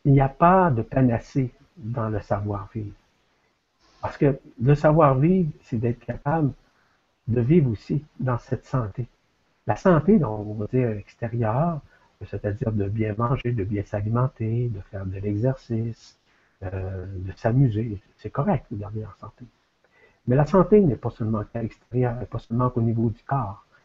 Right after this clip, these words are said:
Et oui, elle est reliée à l'âme ainsi qu'à l'esprit. Et à partir du moment où nous avons cette conscience du corps, de l'âme, ainsi que de l'esprit, c'est à ce moment-là qu'on se garde en santé,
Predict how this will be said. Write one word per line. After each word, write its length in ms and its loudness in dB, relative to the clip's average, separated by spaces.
Et 200 -4
oui, 340 6
elle 80 0
est 40 0
reliée 280 4
à 60 2
l'âme 480 2
ainsi 200 -8
qu'à 100 -4
l'esprit. 440 -10
Et 120 4
à 40 -2
partir 260 0
du 80 8
moment 400 6
où 420 6
nous 180 0
avons 360 2
cette 220 -10
conscience 680 -8
du 180 0
corps, 540 2
de 100 -2
l'âme, 420 -2
ainsi 240 -2
que 80 -6
de 100 -6
l'esprit, 460 -6
c'est 140 0
à 40 4
ce 100 0
moment-là 420 4
qu'on 200 -4
se 140 -8
garde 280 -2
en 100 -6
santé, 380 -10